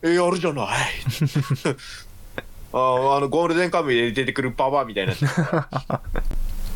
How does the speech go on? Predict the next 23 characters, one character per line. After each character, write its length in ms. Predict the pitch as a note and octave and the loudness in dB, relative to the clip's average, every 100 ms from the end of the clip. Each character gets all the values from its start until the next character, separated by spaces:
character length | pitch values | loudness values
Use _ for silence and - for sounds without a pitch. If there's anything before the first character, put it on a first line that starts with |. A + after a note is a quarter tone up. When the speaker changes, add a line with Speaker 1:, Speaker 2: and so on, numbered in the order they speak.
| - | 0
Speaker 1:
あ 180 | A#2+ | 0
ん 60 | C#3 | 2
た、 140 | A#2+ | 0
な 160 | C3 C#3 | 2 2
か 100 | C#3+ | 2
な 140 | D3+ | 2
か 100 | D3+ | 4
や 100 | D3 | 4
る 140 | D3+ D#3+ | 4 4
よ。 200 | C#3+ - - - - G#3 - | 2 -2 -8 -2 0 0 -2
<laughs> 100 | - - - - - - - - - - - - - F3+ - - - - | -4 -4 -4 -4 -4 -6 -8 -8 -8 -8 -10 -8 -4 0 0 -2 -6 -4
源 200 | D3+ C3 | -2 0
五 80 | B2+ | 0
郎、 60 | A#2+ | 0
源 280 | G#2 D3 C#3 | 0 -2 0
次 60 | |
郎 100 | C3+ | 0
ち 100 | E3 A#2 | 2 0
ゃ 120 | G2+ | 0
ん。 40 | |
Speaker 2:
う 80 | A2 | 0
ん。 40 | |
Speaker 1:
い 20 | G2+ | 0